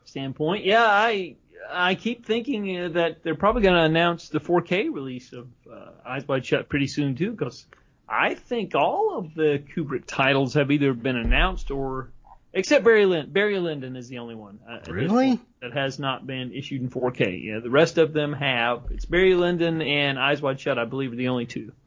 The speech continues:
Speaker 2: Good Lord, I would think Barry Lyndon would be tops.
Speaker 1: I know, yeah, it's, um, well, Criterion did a pretty terrific job on that,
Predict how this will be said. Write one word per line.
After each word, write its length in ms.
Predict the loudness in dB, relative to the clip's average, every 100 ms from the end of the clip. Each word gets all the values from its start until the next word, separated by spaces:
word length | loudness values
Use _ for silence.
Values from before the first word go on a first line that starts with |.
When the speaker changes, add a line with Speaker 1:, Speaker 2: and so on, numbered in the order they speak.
| _ -8
Speaker 2:
Good 240 | -8 -6
Lord, 240 | -2 0 0
I 60 |
would 160 | -6 -6
think 180 | -6 -4
Barry 260 | -2 0
Lyndon 460 | 0 -2 -2 -2 -6
would 160 | -8
be 220 | -10 -12 -12
tops. 580 | -6 -2 -2 -4 -12 -20 _ _ _ _ -12 -6
Speaker 1:
I 180 | -2 0
know, 340 | 2 4 4
yeah, 300 | 4 4 2
it's, 280 | 0 -4 -10
um, 400 | -8 -8 -10 -14 -18 _ _
well, 460 | 0 4 4 4 2
Criterion 640 | 0 0 2 4 4 4
did 180 | 4 4
a 120 | 4 0 _ -20
pretty 960 | -16 -12 -8 -6 -2 0 0 -2 -6 -12 -8
terrific 500 | -6 -2 -2 -2 -6
job 460 | -2 2 2 2 0
on 200 | -2 -4
that, 360 | -6 -8 -10